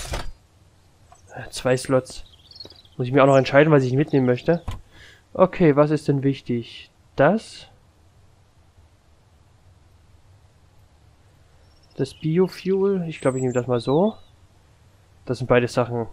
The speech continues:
Also Cola ist nur Wasser und die Dinger finde ich zur Not auch. Und die Säge hat tatsächlich einen größeren Wert, weil die aus Metall ist.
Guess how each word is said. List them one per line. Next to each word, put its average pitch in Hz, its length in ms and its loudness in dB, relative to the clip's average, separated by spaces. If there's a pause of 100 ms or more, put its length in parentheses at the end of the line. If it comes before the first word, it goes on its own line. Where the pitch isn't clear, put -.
(280)
Also 131 220 0
Cola 135 460 6 (100)
ist 131 160 -6
nur 120 160 0
Wasser 143 340 6
und 127 400 -4 (480)
die 123 80 -10
Dinger 120 240 0
finde 139 240 -2
ich - 80 -14
zur 117 140 -8
Not 117 160 -4
auch. 139 240 0
Und 135 160 -2
die 131 80 -2
Säge 139 260 2
hat 135 80 6
tatsächlich 127 400 -2
einen 120 140 -8
größeren 127 540 -2
Wert, 131 200 2
weil 120 80 4
die 123 100 0
aus 117 100 -4
Metall 127 280 2
ist. 131 240 -4